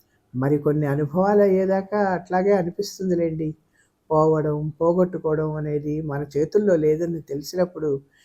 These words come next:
ఈ ఆశలన్నీ తగ్గుతాయి. అప్పుడు ఇది తప్పకుండా మనకి దక్కుతుంది అని దేని గురించైనా అనుకోవడానికైనా భయపడతాం." అతని వ్యాఖ్యానంతో కళ్యాణికి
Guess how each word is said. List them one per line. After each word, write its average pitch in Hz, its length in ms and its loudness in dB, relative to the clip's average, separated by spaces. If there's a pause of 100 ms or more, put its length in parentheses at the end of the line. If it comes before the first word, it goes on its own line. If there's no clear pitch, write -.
(220)
ఈ 151 140 4
ఆశలన్నీ 156 640 0
తగ్గుతాయి. 147 540 -4 (720)
అప్పుడు 151 280 0
ఇది 139 460 0
తప్పకుండా 175 560 -2
మనకి 160 300 0
దక్కుతుంది 156 760 -2 (140)
అని 175 140 2
దేని 160 280 2
గురించైనా 196 520 4
అనుకోవడానికైనా 156 840 -4
భయపడతాం." 139 600 -10 (800)
అతని 139 280 -4
వ్యాఖ్యానంతో 139 800 -2
కళ్యాణికి 143 840 -2